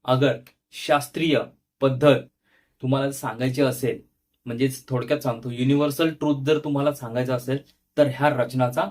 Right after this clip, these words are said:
वापर होतो. जसं की पहा, "दोन मध्ये दोन मिळवले तर चार होतात."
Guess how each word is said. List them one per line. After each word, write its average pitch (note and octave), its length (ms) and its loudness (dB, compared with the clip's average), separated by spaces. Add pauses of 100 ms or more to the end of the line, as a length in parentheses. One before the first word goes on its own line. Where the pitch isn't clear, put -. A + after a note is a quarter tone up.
(140)
वापर A#2+ 380 0
होतो. A#2 160 -4
जसं C3+ 260 -2
की D#3 100 -4
पहा, B2+ 280 -4 (720)
"दोन E3+ 340 2
मध्ये E3+ 340 -2
दोन D3+ 280 0
मिळवले C#3 440 0
तर F3 80 -2
चार D3+ 260 0
होतात." G#2 240 -8